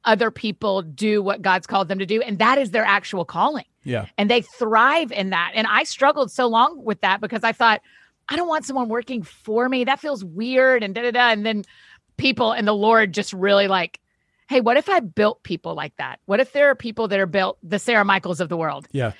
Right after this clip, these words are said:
Speaker 1: who for a season of her life will help you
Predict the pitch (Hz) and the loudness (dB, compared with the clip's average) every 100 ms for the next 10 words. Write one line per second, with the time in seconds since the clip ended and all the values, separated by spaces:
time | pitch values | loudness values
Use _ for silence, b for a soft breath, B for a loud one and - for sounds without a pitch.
0 | b - 220 214 202 - 240 247 240 - | b 2 6 6 4 2 4 4 2 -4
1 | 269 262 269 247 233 240 220 220 175 - | -4 0 0 0 0 -2 2 2 2 0
2 | 202 208 277 - 175 202 208 196 185 | -2 0 0 0 -6 -4 -2 -2 -4